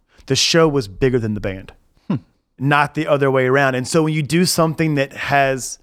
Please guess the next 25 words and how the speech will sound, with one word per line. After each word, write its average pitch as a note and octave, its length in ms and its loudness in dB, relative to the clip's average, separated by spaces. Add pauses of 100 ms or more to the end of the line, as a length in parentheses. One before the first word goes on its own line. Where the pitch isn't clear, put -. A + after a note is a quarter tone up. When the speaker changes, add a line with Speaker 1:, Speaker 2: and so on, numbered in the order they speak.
Speaker 2:
Yeah, F3 160 2
when C3+ 120 0
it C3+ 60 0
has C3 300 -2
that C3+ 220 0
much C3+ 240 -4
gravity, C3+ 560 0
it's - 420 -10
hard C3+ 300 -4
not C#3+ 160 -2
to D3+ 60 -8
get C#3+ 180 -6
sucked - 360 -2
in. E3 320 -6 (600)
But F3+ 100 0
let's A3 160 2
talk E3 220 0
about D3 240 0
what C#3 140 0
happened B2+ 500 -4 (200)
after D3+ 340 0
the B2+ 100 -2
record B2 300 -6
came - 240 -8
out. - 240 -8